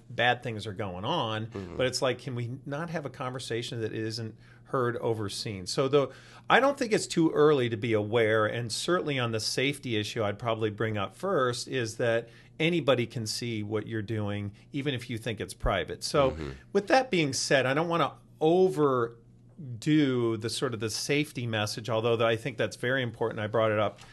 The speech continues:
Speaker 1: uh, in particular up front, but let's get into what you can do. And I don't think it's too early to think about your brand. I mean, if you're going to college like you are in, let's say, the next two years and starting to take classes, I think one of the things that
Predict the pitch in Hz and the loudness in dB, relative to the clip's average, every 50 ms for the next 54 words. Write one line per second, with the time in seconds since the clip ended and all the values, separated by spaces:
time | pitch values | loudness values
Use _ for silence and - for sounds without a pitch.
0 | - - - - - - 113 113 101 - 123 113 107 127 123 120 - - 135 - | -20 -20 -20 -10 -4 -2 0 0 0 -2 -4 -6 -6 -6 -8 -6 -6 -6 -6 -4
1 | 123 117 110 104 101 98 - - - 175 147 120 - 131 120 139 170 190 - - | -2 0 2 2 2 2 0 -2 0 0 2 2 0 0 2 2 2 2 2 0
2 | - 214 220 220 208 196 190 - 151 139 139 139 - - - 120 - - - 143 | 2 4 4 4 4 2 0 -2 0 2 2 2 2 0 -4 -10 -10 -8 -4 -2
3 | 135 139 135 127 113 117 104 101 101 107 120 135 139 123 180 185 208 - - 180 | 0 0 0 -2 -2 -4 -4 -4 -2 -2 -2 0 2 4 4 4 2 0 -4 -4
4 | 151 - 135 - - - - 135 120 117 113 113 110 104 98 107 - - 120 104 | -4 -4 -4 -6 -6 -6 -6 -2 0 2 2 2 2 0 -2 -4 -6 -6 -6 -6
5 | 113 101 98 104 92 95 101 101 104 117 110 98 95 95 107 110 117 117 - 151 | -4 -2 0 0 0 -2 -4 -6 -4 -4 -4 -2 -4 -4 -4 -6 -6 -6 -8 -8
6 | 143 123 160 170 185 196 175 - - 147 127 117 110 113 107 - 135 113 110 - | -4 -2 0 0 0 0 -4 -4 -2 0 0 2 2 0 0 0 -2 -2 -2 -2
7 | - 117 117 113 107 107 107 101 98 101 - - - - - - - - 135 117 | -4 -2 0 0 2 2 0 -2 -4 -8 -10 -14 -20 -20 -20 -10 -4 -4 -4 -2
8 | - - 135 123 113 117 113 117 120 117 - - - - 143 127 127 131 113 95 | -2 -2 -2 0 0 0 -2 -2 -2 -4 -4 -8 -8 -6 -4 -2 -2 -2 -2 -2
9 | 87 85 90 120 - - - - - - - - - - - - 123 - - 139 | -2 -2 -2 -4 -4 -6 -10 -14 -16 -20 -20 -20 -20 -16 -12 -10 -8 -2 0 2
10 | 131 131 123 123 117 - - - 135 117 107 - - - 101 95 95 104 - - | 2 2 2 0 -4 -8 -8 -6 -6 -6 -6 -6 -6 -6 -4 -4 -4 -4 -6 -6
11 | 143 131 156 156 156 185 185 175 - - - - - - - - 143 147 175 208 | -4 -2 -2 -2 -2 -4 -6 -8 -10 -14 -20 -20 -20 -20 -8 0 2 2 4 4
12 | 220 208 175 151 - - 160 156 151 143 123 123 - 147 135 135 131 123 - | 4 2 0 -2 -2 -2 -2 -2 -2 -4 -6 -2 2 4 4 6 4 4 2